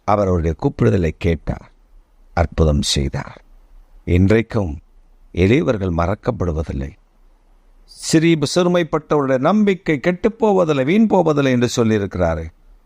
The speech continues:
உன் நம்பிக்கை வீண் போகாதபடி இன்று ஒரு அற்புதம் செய்வார். எங்கள் சர்வ வல்லமுள்ள தேவனே, எங்கள் நித்திய பிதாவே,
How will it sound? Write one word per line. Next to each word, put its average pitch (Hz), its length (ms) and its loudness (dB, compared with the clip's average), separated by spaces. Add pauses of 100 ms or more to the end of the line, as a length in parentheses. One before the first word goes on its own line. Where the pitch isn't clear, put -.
(140)
உன் 92 180 2
நம்பிக்கை 117 460 2
வீண் 107 260 2
போகாதபடி 85 600 0 (100)
இன்று 110 360 2
ஒரு 82 140 2
அற்புதம் 85 420 0
செய்வார். 73 420 -2
எங்கள் 90 220 0
சர்வ 110 260 2
வல்லமுள்ள 113 360 2
தேவனே, 110 320 0
எங்கள் 113 180 0
நித்திய 123 260 -4
பிதாவே, - 440 -6